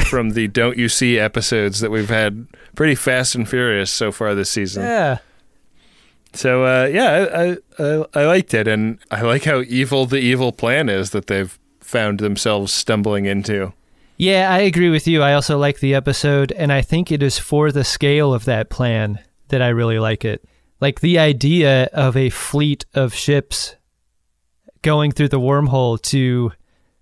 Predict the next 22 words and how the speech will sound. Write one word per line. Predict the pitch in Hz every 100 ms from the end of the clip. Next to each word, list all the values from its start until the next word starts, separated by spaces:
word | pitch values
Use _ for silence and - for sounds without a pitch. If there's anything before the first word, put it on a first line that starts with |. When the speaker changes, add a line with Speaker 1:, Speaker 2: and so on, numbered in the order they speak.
| _
Speaker 2:
fuck | - 143
shit | - 147 135
up, | 143 135 - - - _ _ _
uh, | 123 120 113 110 _ -
that | 135
is | 151 117
a | 123
tantalizing | 113 - 143 160 131 127 123 117 113
proposition. | 135 131 117 123 143 110 104 - - - - _ -
And | 185
I | 247
low-key | 220 202 196 196 - 220 202
am | 170
into | 165 160
any | 170 175 131
episode | 123 123 143 135
where | 117 127
Garrick's | - 131 127 123 -
a |
featured | 123 131 - 117
character, | - 127 113 - 110 101
so | - 120 107